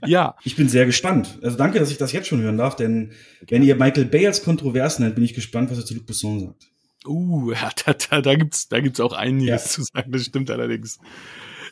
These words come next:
Speaker 1: Ja, Stefan, vielen Dank, dass du da warst.
Speaker 2: Ich hab zu danken.
Speaker 1: Und wir hören uns wahrscheinlich auch nochmal ich, ähm,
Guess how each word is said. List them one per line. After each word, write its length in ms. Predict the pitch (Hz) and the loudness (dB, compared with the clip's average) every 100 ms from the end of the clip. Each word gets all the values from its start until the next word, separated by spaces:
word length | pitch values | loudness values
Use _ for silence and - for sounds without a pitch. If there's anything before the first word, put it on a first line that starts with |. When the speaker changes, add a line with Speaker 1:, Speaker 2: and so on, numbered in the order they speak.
| _ - | _ -4
Speaker 1:
Ja, 200 | 120 120 | -2 -2
Stefan, 480 | - 170 160 117 - _ _ | 2 4 4 0 -4 _ _
vielen 360 | - - 196 190 | -6 4 6 6
Dank, 200 | 180 180 | 4 2
dass 140 | 170 | -2
du 80 | 131 | 0
da 220 | 127 135 | 2 2
warst. 320 | 117 151 - - | 0 -6 -8 -6
Speaker 2:
Ich 120 | 131 | -4
hab 80 | 120 | -2
zu 60 | 104 | -2
danken. 320 | 95 98 - _ _ _ _ _ _ - | -4 -4 -10 _ _ _ _ _ _ 0
Speaker 1:
Und 640 | 127 127 120 - - 170 _ _ _ _ _ _ | 4 4 4 0 -10 -12 _ _ _ _ _ _
wir 340 | 120 117 131 120 | -6 2 2 4
hören 340 | 139 151 143 | 4 4 4
uns 400 | 131 131 131 - - | 2 0 -2 -6 -6
wahrscheinlich 960 | 113 123 - - 135 180 175 180 - - | -2 0 0 2 2 2 0 -2 -6 -8
auch 220 | 170 - | -6 -4
nochmal 580 | 113 - 101 107 156 226 _ _ _ _ _ 104 | -6 -6 -8 -6 -6 -8 _ _ _ _ _ -10
ich, 220 | - - | -6 -2
ähm, 300 | 123 120 | 2 2